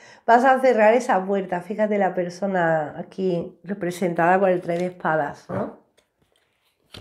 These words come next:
No tiene buen pensamiento. Es una relación, sí, es una relación afectiva. Una persona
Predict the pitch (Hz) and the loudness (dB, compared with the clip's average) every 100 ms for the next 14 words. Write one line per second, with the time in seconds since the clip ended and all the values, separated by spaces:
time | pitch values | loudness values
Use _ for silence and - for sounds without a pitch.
0 | - - - - _ _ _ _ _ _ | -20 -18 -18 -20 _ _ _ _ _ _
1 | - 208 196 196 175 175 165 - - 190 | -2 0 2 0 2 2 0 -4 -12 0
2 | 196 190 190 185 185 196 180 196 226 226 | 2 2 0 -2 -2 -4 0 2 0 4
3 | 285 330 330 202 - 226 196 196 185 175 | 4 6 2 -6 -2 0 0 0 -2 -2
4 | - 214 196 196 190 190 185 - 220 196 | -2 2 4 6 4 2 -2 -4 -4 -2
5 | 226 214 190 180 - 196 175 175 - - | -2 0 0 -6 -2 -2 -2 -4 -16 -20
6 | _ _ - 190 190 185 - _ 247 269 | _ _ -6 -4 -4 -6 -12 _ 0 2
7 | 240 247 320 381 - _ _ _ _ _ | 6 6 6 0 -10 _ _ _ _ _
8 | _ _ _ _ _ _ _ _ _ _ | _ _ _ _ _ _ _ _ _ _
9 | _ _ _ _ - _ _ _ _ _ | _ _ _ _ -20 _ _ _ _ _
10 | 233 294 302 254 226 285 285 320 339 339 | 2 4 4 0 2 2 6 6 4 0
11 | - | -12